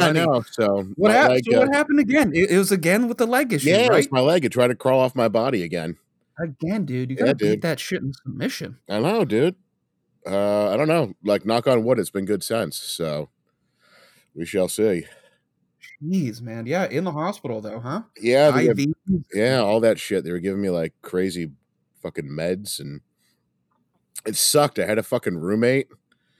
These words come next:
Speaker 1: Like, I went to a
Speaker 2: <laughs>
Speaker 1: private room.
Speaker 2: I haven't had a roommate since college, bro.
Speaker 1: Oh,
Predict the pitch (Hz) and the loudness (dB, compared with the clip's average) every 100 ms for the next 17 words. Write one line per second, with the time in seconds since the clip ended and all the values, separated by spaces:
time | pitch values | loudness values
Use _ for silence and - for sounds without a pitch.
0 | _ _ - 85 95 98 113 107 - - | _ _ -8 -2 0 4 4 4 0 -8
1 | 104 104 101 90 82 95 107 117 - _ | 0 2 2 0 0 2 0 -2 -8 _
2 | _ - _ - 269 233 170 170 196 180 | _ -20 _ -4 2 2 2 2 2 0
3 | - 135 - - 196 185 131 120 123 131 | -6 -10 -8 0 2 2 -2 -2 0 2
4 | 113 92 | 2 0